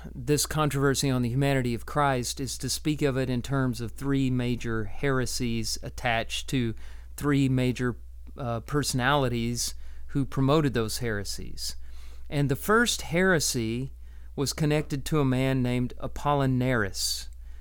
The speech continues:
Apollinaris was a younger friend of an Athanasius, Athanasius, and he, he saw the,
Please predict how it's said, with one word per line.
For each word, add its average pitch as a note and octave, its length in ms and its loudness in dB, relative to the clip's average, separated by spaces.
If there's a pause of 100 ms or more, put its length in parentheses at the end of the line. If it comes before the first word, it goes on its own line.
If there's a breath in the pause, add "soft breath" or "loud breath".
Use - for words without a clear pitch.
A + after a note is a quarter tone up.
(300 soft breath)
Apollinaris F#3 800 4
was C#3 220 4
a B2+ 60 0
younger D3+ 400 2
friend D3 340 2
of A#2 80 -2
an A#2+ 140 0
Athanasius, C3+ 1000 0
Athanasius, C3+ 1000 0 (640 soft breath)
and C#3+ 360 2
he, A3+ 580 0 (300)
he G3+ 220 0
saw F#3+ 440 6
the, C3+ 400 0